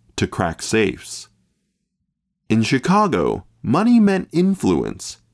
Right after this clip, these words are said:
and the criminals had both. Their ill-gotten gains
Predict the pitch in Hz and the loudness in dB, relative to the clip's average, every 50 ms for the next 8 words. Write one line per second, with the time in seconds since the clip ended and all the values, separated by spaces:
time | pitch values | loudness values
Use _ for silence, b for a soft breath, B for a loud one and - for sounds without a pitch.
0 | _ _ - 104 95 95 - - - 135 156 156 120 92 85 80 - 98 98 87 | _ _ -2 0 0 0 0 0 -2 0 0 2 2 2 0 0 -2 -2 -2 -2
1 | 87 82 80 90 107 110 98 - - - - _ _ _ _ _ _ _ _ _ | -2 -2 -2 0 0 2 0 0 -4 -6 -12 _ _ _ _ _ _ _ _ _
2 | _ _ _ _ _ _ _ _ _ _ - 104 98 92 - - - 107 107 107 | _ _ _ _ _ _ _ _ _ _ -2 0 0 0 0 2 2 4 4 4
3 | 104 104 98 101 98 104 - 90 95 92 90 82 101 110 123 117 98 90 87 85 | 2 2 2 2 2 2 2 2 2 2 2 2 2 2 2 2 2 2 0 0
4 | 82 - | -2 -6